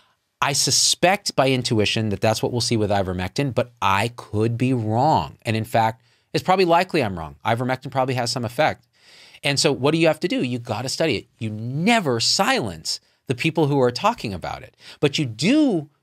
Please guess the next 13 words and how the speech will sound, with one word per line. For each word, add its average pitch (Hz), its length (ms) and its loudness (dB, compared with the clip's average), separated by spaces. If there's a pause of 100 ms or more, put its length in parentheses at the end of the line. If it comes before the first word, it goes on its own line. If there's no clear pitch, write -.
you 143 100 0
do 202 220 2
point 160 320 0
out 107 240 2
where 113 500 2
they're 113 260 2
behaving 98 760 -4
interestingly, 82 580 -6
like 87 220 -10
these 92 180 -4 (160)
appeals 117 380 0
to 107 140 0
emotion, 110 680 0